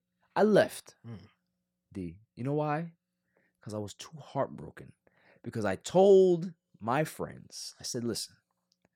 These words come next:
Speaker 1: there's this kid in West Virginia
Speaker 2: <laughs>
Speaker 1: that is one of the worst quarterbacks I've seen in regards to decision making.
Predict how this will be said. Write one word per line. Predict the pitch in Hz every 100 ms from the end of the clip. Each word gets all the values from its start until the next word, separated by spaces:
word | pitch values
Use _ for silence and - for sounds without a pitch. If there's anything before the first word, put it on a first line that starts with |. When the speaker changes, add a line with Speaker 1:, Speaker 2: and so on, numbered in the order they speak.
| _ _ _ -
Speaker 1:
there's | 110 107
this | 113
kid | - - 170 165 151
in | - 110
West | 104 117 101
Virginia | 107 90 76 69 - _ _ _ _ _ _ _ -
Speaker 2:
<laughs> | 120 - _ _
Speaker 1:
that | 113 101 87 _ _ _ _ _ _ _ _ _ _ _ _ _ _ _ _ -
is | 123 110 95
one | 110 123
of | 107
the |
worst | 104 104 156 185 -
quarterbacks | - 170 127 127 117
I've | 117 104
seen | - 113
in | 104
regards | 98 90 104 101
to | 98
decision | 90 - 101 82 82
making. | 73 - -